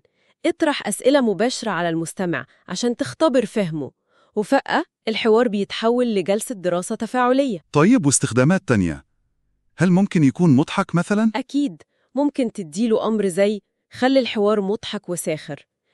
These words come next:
Speaker 1: اشرح الموضوع المعقد ده كأنك بتشرحه لطفل عنده خمس سنين." أو في سياق الأعمال، ممكن الأمر يكون:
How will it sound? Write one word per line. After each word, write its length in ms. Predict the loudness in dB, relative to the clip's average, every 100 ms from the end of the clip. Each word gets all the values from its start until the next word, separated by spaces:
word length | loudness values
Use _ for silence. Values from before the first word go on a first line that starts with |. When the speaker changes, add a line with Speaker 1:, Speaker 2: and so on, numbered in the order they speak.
| _ -6
Speaker 1:
اشرح 300 | -4 -2 0
الموضوع 420 | 0 0 2 2
المعقد 560 | 2 0 0 -2 -4
ده 140 | -2 -2
كأنك 440 | -2 -2 0 0
بتشرحه 500 | -2 -8 -8 -6 -4
لطفل 360 | -4 -4 -4 -4
عنده 360 | -2 -2 -4
خمس 400 | -4 -2 -4 -4
سنين." 320 | -6 -6 -8 -12 _ _ _ _
أو 80 | 0
في 160 | 0 -2
سياق 340 | 0 -2 0
الأعمال، 540 | -2 -2 0 0 -2 -6 _ _
ممكن 340 | -2 -2 -2 -2
الأمر 340 | -2 0 0
يكون: 480 | -2 -4 -2 -2